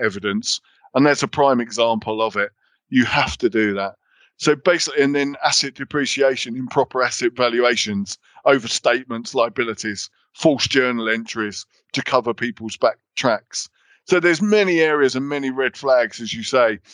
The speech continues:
How about red flags of staff? How about red flags of employees? Are people living beyond their means? Do you have somebody in there in a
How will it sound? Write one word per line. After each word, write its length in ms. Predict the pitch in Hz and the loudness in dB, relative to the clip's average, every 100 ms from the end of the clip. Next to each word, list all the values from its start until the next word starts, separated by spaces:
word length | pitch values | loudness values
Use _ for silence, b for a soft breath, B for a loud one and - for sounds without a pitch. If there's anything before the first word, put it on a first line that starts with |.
| B _ _ _ _ _ _ | B _ _ _ _ _ _
How 100 | 160 | 2
about 280 | 185 180 175 | 4 2 2
red 160 | 175 - | -2 0
flags 380 | 180 165 - | -2 -4 -6
of 80 | 160 | -14
staff? 520 | - - 202 123 92 _ b b | -10 0 2 2 -2 _ b b
How 140 | 165 | -2
about 260 | 165 151 151 | 2 2 0
red 160 | 156 | -4
flags 640 | - - _ - 160 151 151 | -4 -10 _ -2 -2 -2 -6
of 100 | 151 | -4
employees? 800 | 160 - 156 160 175 113 92 - _ _ _ | -4 -6 -2 0 0 -2 -8 -18 _ _ _
Are 120 | 165 | 2
people 360 | - 185 160 156 | 2 0 0 2
living 320 | 160 147 139 | 2 2 -2
beyond 320 | 139 139 135 | 0 0 2
their 140 | 143 | 0
means? 560 | 143 160 127 95 95 - _ _ _ _ _ - | 2 0 0 -4 -6 -10 _ _ _ _ _ -2
Do 80 | |
you 100 | 190 | 2
have 180 | 143 135 | 4 4
somebody 440 | - 139 127 127 127 | 2 0 0 -6 -6
in 140 | 127 | -2
there 200 | 123 120 | 0 0
in 160 | 120 117 | -2 -4
a 200 | 117 | -6